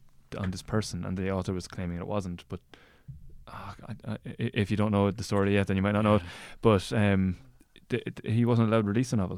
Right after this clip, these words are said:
Speaker 1: It was a finished novel. I thought it, it was someone like Sebastian Barry or someone.
Speaker 2: Right,
Speaker 1: You never
Speaker 2: yeah,
Speaker 1: heard
Speaker 2: I,
Speaker 1: that, no?
Speaker 2: I, I'm sure this, the, the, these stories are kind of legion, you know, that there,
Speaker 1: Mm.
Speaker 2: there's, there's so many of them. I've been lucky so far.
Speaker 1: Mm.
Speaker 2: Um, yeah, I, and, and I guess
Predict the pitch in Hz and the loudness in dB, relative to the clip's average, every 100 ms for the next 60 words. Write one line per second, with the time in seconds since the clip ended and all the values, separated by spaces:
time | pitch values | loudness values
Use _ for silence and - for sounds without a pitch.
0 | - 117 113 151 135 156 123 98 127 - | -8 -8 -6 -6 -4 -4 -4 -4 -6 -4
1 | 196 196 - - - 120 - 165 180 95 | -4 -4 -4 -6 -4 -6 -2 0 2 0
2 | - 92 95 90 95 139 127 - - 113 | -2 -6 -6 -8 -4 -2 -2 -4 -8 -10
3 | - _ - - - - - 120 123 117 | -14 _ -20 -16 -16 -14 0 2 4 6
4 | 135 120 113 120 110 110 - 131 110 - | 4 4 2 2 0 -2 -2 -2 -4 -4
5 | 101 95 - 98 87 101 - 101 95 92 | -8 -8 -8 -10 -8 -8 -8 -6 -4 -6
6 | 85 - 90 85 85 92 92 - 82 82 | -8 -8 -8 -6 -8 -8 -8 -8 -8 -8
7 | 85 90 87 - 82 120 117 107 - - | -8 -8 -10 -10 -4 2 4 2 -2 -14
8 | _ _ - - 87 85 87 85 82 82 | _ _ -20 -16 -12 -10 -10 -10 -10 -12
9 | 80 87 101 - 82 - 90 - 80 76 | -10 -10 -10 -10 -12 -10 -12 -12 -14 -16
10 | _ - 113 104 90 85 85 90 90 87 | _ -2 2 2 0 -6 -6 -6 -6 -6
11 | 87 82 _ _ _ _ _ _ _ _ | -8 -10 _ _ _ _ _ _ _ _
12 | _ - 110 107 104 110 110 117 104 98 | _ -6 -2 0 0 0 0 -2 -4 -6
13 | 104 101 98 - - | -6 -4 -4 -6 -12